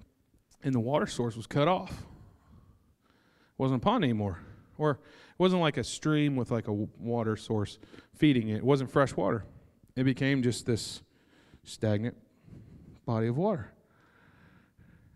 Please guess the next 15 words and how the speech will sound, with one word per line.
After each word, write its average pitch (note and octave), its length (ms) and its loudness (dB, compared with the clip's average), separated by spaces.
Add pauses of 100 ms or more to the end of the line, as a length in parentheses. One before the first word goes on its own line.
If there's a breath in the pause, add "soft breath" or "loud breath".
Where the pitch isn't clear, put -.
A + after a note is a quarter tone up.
(120)
And C#3+ 120 2
then D3 100 6
the C#3 80 4
next E3+ 220 0
night, C3+ 200 2 (400 loud breath)
I D3+ 40 -6
had C3 160 -4 (580 soft breath)
two D4+ 140 2
dreams. A#2 300 -2 (1160 soft breath)
This F#3 120 -4
was A#2+ 140 2
years B2 200 4
ago. G2 280 -2 (1500 soft breath)
First G#3+ 320 6
option, C3 380 2